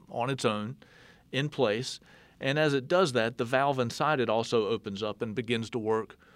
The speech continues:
uh, right away. Uh, once the entire valve is opened and determined to be accurately deployed in the correct location, then it can be released from the delivery system.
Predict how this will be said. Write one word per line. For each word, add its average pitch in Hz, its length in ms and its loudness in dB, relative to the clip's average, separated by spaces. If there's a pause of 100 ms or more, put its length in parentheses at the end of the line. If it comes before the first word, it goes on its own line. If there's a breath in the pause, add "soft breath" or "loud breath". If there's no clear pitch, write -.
(300 soft breath)
uh, 104 180 -6
right 113 300 -2
away. 107 340 -2 (880 soft breath)
Uh, 101 180 -12
once 131 260 -2
the 139 80 0
entire 127 400 4
valve 127 480 2
is 117 180 0
opened 151 580 2
and 117 140 -4
determined 127 460 -2
to 117 60 -4
be 113 280 -2 (840)
accurately 127 600 0
deployed 123 680 2 (360 soft breath)
in 113 160 -6
the 110 80 -6
correct 127 420 2
location, 117 640 0 (400 loud breath)
then 131 200 0
it 135 80 -6
can 131 180 0
be 123 120 4
released 117 500 0
from 110 160 -6
the 104 80 -4
delivery 110 380 -2
system. - 340 -8